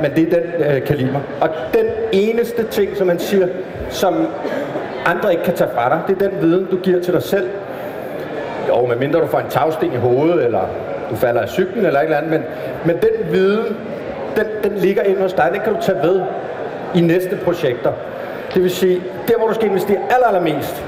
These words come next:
det er ikke penge i alle mulige iværksætteridéer. Det er faktisk dig selv. Du skal blive klogere, du skal læse en masse bøger, du skal omgive dig med folk, som er klogere end dig. Det kan jo være en erkendelse i sig selv, øh, men det kommer jeg også tilbage til. Og så er der en god ting, jeg er sådan meget liberal,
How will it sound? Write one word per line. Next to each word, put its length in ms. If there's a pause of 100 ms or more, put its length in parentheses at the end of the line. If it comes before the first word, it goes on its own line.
(240)
det 100
er 80
ikke 180
penge 260
i 80
alle 220
mulige 200
iværksætteridéer. 680
Det 60
er 40
faktisk 260
dig 80
selv. 280 (140)
Du 60
skal 140
blive 140
klogere, 300
du 80
skal 120
læse 140
en 60
masse 220
bøger, 240 (400)
du 40
skal 140
omgive 360
dig 80
med 120
folk, 280
som 120
er 40
klogere 380
end 80
dig. 240 (800)
Det 0
kan 80
jo 80
være 140
en 100
erkendelse 340
i 40
sig 120
selv, 280 (320)
øh, 440 (240)
men 120
det 80
kommer 180
jeg 60
også 120
tilbage 320
til. 160 (1000)
Og 80
så 80
er 40
der 60
en 220 (180)
god 220
ting, 260 (180)
jeg 80
er 40
sådan 140
meget 220
liberal, 420